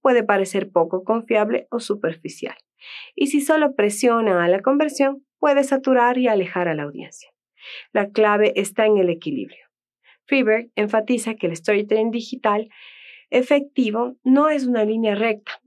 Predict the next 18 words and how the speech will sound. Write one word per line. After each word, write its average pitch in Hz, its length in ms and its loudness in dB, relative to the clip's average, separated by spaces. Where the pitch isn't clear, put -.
sino 208 240 -2
es 202 140 -4
un 185 160 0
viaje 202 400 0
que 208 80 -4
acompaña 220 560 -2
al 170 80 -2
usuario, - 460 -8
desde 262 260 4
descubrir 202 560 -2
una 254 200 2
marca 254 420 2
hasta 359 260 0
sentirse 247 500 0
parte 196 440 -2
de 165 120 -2
su 175 220 -8
comunidad. 165 520 -4